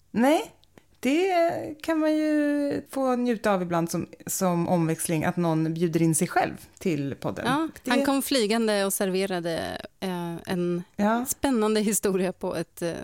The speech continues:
Speaker 2: silverfat.
Speaker 1: Ja. Han heter Mattias Olsson och är dokumentärfilmare och har startat en, eh, en filmplattform som heter Campfire Stories,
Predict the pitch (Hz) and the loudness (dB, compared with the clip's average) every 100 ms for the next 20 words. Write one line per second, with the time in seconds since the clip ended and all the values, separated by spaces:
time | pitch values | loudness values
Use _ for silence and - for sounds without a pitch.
0 | - - 196 147 151 - - - 208 247 | -14 -6 -4 -4 -6 -8 -10 -2 2 4
1 | 320 - - - - - - - 208 226 | 2 -6 -20 -20 -20 -20 -14 -4 0 2
2 | 226 233 214 220 220 214 202 196 - 196 | 2 2 4 2 2 2 2 2 0 2
3 | 196 190 202 175 - 156 151 151 190 269 | 2 2 2 2 0 -2 -2 0 0 0
4 | 427 - _ _ _ - 208 202 - - | -4 -12 _ _ _ 0 0 0 -8 -10
5 | - 190 185 180 190 190 190 185 262 214 | 0 4 4 2 0 2 2 2 2 2
6 | 175 - 320 247 175 156 185 190 180 - | 2 0 2 4 4 2 0 -2 -4 -4
7 | 185 175 165 160 165 - - 196 - - | -2 0 0 -2 -4 -6 -6 -8 -8 -4
8 | 180 - - 175 170 160 156 156 151 147 | -4 -4 -6 -2 -2 -2 -2 -2 -2 -4
9 | 147 - - 175 165 - 247 175 151 151 | -4 -6 -2 -2 -2 -4 0 2 2 0
10 | - 185 170 - 285 196 147 165 170 - | -4 -6 -4 -4 0 2 0 -2 -8 -12
11 | - 180 165 165 156 160 156 - 202 185 | -6 -2 0 -2 -2 -4 -4 -2 0 2
12 | 170 - 180 185 180 - 311 214 - - | 0 -2 -2 0 -2 0 2 2 0 -4
13 | - | -6